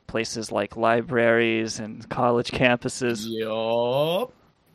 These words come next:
Speaker 2: Yup, that's exactly right. Taking horse baths at the gas station.
Speaker 1: Oh my God.
Speaker 2: Yup, I've been there. Done
Speaker 1: S-,
Speaker 2: that.
Speaker 1: scrubbing that asshole. By the way, if you're taking a shower,
Speaker 2: <laughs>
Speaker 1: even if, you know, even if you have a regular <laughs> shower,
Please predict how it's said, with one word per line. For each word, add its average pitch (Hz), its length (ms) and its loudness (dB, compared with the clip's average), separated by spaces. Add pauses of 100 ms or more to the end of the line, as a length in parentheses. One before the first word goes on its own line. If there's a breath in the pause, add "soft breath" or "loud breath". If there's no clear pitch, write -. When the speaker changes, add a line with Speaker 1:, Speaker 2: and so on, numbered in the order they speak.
(140)
Speaker 2:
Yup, 120 580 -6
that's 117 220 -14
exactly 123 380 -10
right. 131 180 -6
Taking 143 180 -4
horse 131 240 -4
baths 131 300 -4
at - 60 -16
the 104 60 -16
gas 113 200 -4
station. 131 360 -8
Speaker 1:
Oh 117 160 2
my 107 160 -2
God. 113 460 4 (560 loud breath)
Speaker 2:
Yup, 143 680 2
I've 123 120 -6
been 151 140 0
there. 127 200 -8 (300)
Done 117 100 -6
Speaker 1:
S-, 123 60 -4
Speaker 2:
that. 131 180 -4 (220)
Speaker 1:
scrubbing 127 440 4
that 113 180 6
asshole. 120 460 4
By 208 200 6
the 311 80 4
way, 135 220 8
if 120 120 -2
you're 196 80 4
taking 226 280 0
a 135 40 0
shower, 156 580 8 (120)
Speaker 2:
<laughs> - 100 -20
Speaker 1:
even 202 260 0
if, 170 340 -2
you 151 120 -2
know, 131 140 2
even 151 200 0
if 135 120 -4
you 135 60 6
have 127 120 6
a 113 60 2
regular 123 380 4
<laughs> - 20 -8
shower, 135 500 4